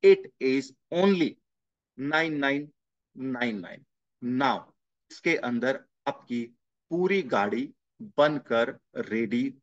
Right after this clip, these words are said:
हो जाएगी। सवाल आएगा, "गाड़ी हमें बनानी पड़ेगी क्या?" नहीं, देखिए सुनिएगा ध्यान से, गाड़ी को क्या मैं बताने वाला हूं आपको। अब इसमें क्या मिलेगा पहले वो नोट कर लेते हैं।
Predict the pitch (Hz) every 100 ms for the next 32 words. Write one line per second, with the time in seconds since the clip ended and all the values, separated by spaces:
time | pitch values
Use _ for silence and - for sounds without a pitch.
0 | - 110 113 110 117 90 92 87 101 82
1 | _ _ - - 156 147 160 117 98 87
2 | - _ _ _ _ _ 123 127 127 135
3 | - 104 156 135 104 110 110 110 101 98
4 | 104 - 156 107 - _ 123 127 131 151
5 | 123 - _ _ _ _ _ _ 143 143
6 | 139 104 - 170 175 139 107 104 98 -
7 | 90 117 110 117 117 107 104 120 110 110
8 | 98 101 104 104 90 92 87 - - -
9 | _ _ _ _ _ - 151 175 180 160
10 | 185 202 190 190 156 151 160 151 - 143
11 | 123 117 - 143